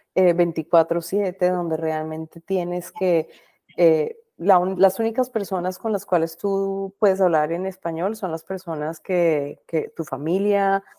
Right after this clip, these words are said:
o cuando te conectas para hablar con ellos, pero si tú te limitas a que tu, tu entorno alrededor es solamente inglés, eso te incrementa las posibilidades de tener que hacerlo y obligarte tú mismo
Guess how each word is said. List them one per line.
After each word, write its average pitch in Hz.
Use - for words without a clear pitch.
o 160
cuando 147
te 147
conectas 151
para 156
hablar 143
con 160
ellos, 202
pero 170
si -
tú 226
te 226
limitas 185
a 165
que 160
tu, 151
tu 185
entorno 160
alrededor 147
es 151
solamente 185
inglés, 208
eso 180
te 190
incrementa 185
las 196
posibilidades 160
de 175
tener 160
que 240
hacerlo 208
y 214
obligarte 160
tú 202
mismo 175